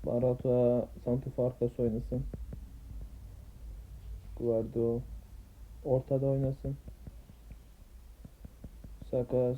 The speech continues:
Saka çok iyi. Santrafor arkası. Ronaldo'nun koşmasına gerekmeyecek. Oo. Sol stoper oynasın. Karnaval. Çok iyi. Bir kaleci lazım.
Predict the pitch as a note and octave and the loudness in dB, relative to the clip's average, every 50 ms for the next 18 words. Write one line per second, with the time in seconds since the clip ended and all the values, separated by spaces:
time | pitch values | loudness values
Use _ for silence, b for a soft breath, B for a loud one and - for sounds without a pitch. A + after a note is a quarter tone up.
0 | - - C3+ C3 B2+ - C#3 C3+ C3 C3 C3+ C3+ B2+ B2+ - - - - - - | 0 0 0 0 2 2 4 6 6 6 6 6 4 2 0 -2 -8 -12 -18 -18
1 | - - - - - - - - - - D3+ C#3+ C#3 C#3 - C3 C3+ C#3+ - - | -18 -20 -18 -14 -12 -12 -12 -2 2 4 4 4 2 2 0 0 0 -2 -4 -8
2 | - - - C3 C3+ - - - C#3 B2+ A#2+ - - C3 C3 - - C#3 C#3+ - | -6 -2 0 0 0 0 -2 0 0 0 0 0 -2 -2 -2 -2 -2 -4 -4 -4
3 | - - - - - - - - - - - - - - - - - - - - | -6 -12 -14 -14 -14 -16 -16 -16 -14 -14 -14 -14 -12 -12 -12 -12 -14 -14 -14 -8
4 | - - C3+ B2+ B2+ B2+ B2+ B2+ C3 B2+ C3 C3 - B2+ - - B2+ B2 - - | -2 2 4 6 8 8 8 8 6 6 6 4 2 2 2 2 2 2 2 2
5 | B2+ B2+ B2+ B2+ A#2+ A#2+ A#2+ A#2+ A#2+ A#2+ C3 C#3 D3 D3 - - - - - - | 0 2 4 4 4 2 2 2 0 0 0 -2 -2 -4 -6 -10 -12 -12 -14 -14
6 | - - - - - - - C3+ C3 C3 C3 B2+ B2+ B2 A#2+ A#2+ A#2 A#2 A#2 A#2 | -16 -18 -18 -18 -6 0 4 4 6 8 8 8 6 6 6 6 4 4 2 0
7 | - - - - - - - - - - - - - - - - - - - - | -2 -8 -12 -12 -10 -8 -8 -8 -10 -14 -16 -16 -16 -16 -16 -16 -18 -16 -14 -14
8 | - - - C3+ C3 C3+ - - - A#2+ B2 - B2+ B2+ B2 A#2+ B2 A#2+ A#2+ A#2+ | -8 -2 2 2 2 2 2 4 4 4 4 4 4 6 6 8 8 6 4 4
9 | - - B2 C3 C#3+ - - - - - - - - - - - - - - - | 2 -2 -2 -2 -4 -6 -8 -12 -14 -14 -16 -18 -20 -20 -20 -20 -20 -20 -20 -20
10 | - - - - - - - - - - - - - - - - - - - - | -20 -20 -20 -18 -18 -18 -18 -18 -20 -20 -20 -20 -20 -20 -20 -20 -20 -20 -20 -18
11 | - - - - - - - C#3 C3 B2+ B2+ B2 A#2+ A#2 A#2+ C3 - - - - | -18 -20 -20 -20 -8 -4 0 0 2 2 4 4 4 4 2 2 -2 -6 -12 -20
12 | - - - - C3+ C3+ - - C#3 C3 C#3+ C#3 - - - - C3+ C3+ - C#3 | -20 -12 -6 -4 -4 -4 -2 -2 -2 -2 -2 -4 -8 -10 -4 -2 -2 2 6 6
13 | B2+ B2+ B2 B2 C3 B2+ B2+ A#2+ A#2 A#2 C3 D#3+ | 6 6 6 4 4 6 6 6 6 4 2 0